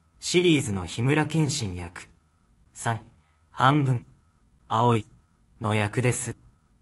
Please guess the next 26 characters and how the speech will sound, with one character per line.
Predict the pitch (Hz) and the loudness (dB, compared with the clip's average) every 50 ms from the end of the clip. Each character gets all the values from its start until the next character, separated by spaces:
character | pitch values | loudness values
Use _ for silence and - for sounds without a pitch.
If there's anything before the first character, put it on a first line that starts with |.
| _ _ | _ _
恋 | - - 165 180 165 | 0 2 4 4 4
は | 143 123 117 110 101 - | 4 4 2 0 -2 -6
続 | - 117 101 110 123 - - | -8 -8 -8 -8 -6 -4 0
く | 147 | 0
よ | 147 147 | 2 4
ど | 139 156 160 | 4 2 2
こ | 160 165 | 2 2
ま | 139 123 | 0 0
で | 104 104 95 | 0 -2 -4
も、 | 95 90 85 - - - _ _ _ _ _ | -6 -8 -10 -12 -18 -20 _ _ _ _ _
と | - - 104 107 | -8 -6 -4 0
い | 110 127 147 | 2 2 2
う | 147 | 4
ド | 143 135 | 4 2
ラ | 127 117 | 2 0
マ | 107 98 | 0 -2
は、 | 92 87 80 - - _ _ _ _ _ _ _ _ _ _ - - | -4 -6 -10 -12 -16 _ _ _ _ _ _ _ _ _ _ -10 -6
女 | 104 113 113 | -2 0 2
優 | 117 135 160 175 | 4 6 6 6
の | 170 165 160 | 6 6 4
上 | 160 147 139 135 156 156 | 2 2 2 2 4 2
白 | 156 - 165 165 165 | 2 2 2 4 4
石 | 160 165 - 151 | 2 2 2 2
萌 | 151 147 135 | 2 2 2
音 | 120 104 | 2 2
が | 98 92 90 87 | 0 -2 -4 -8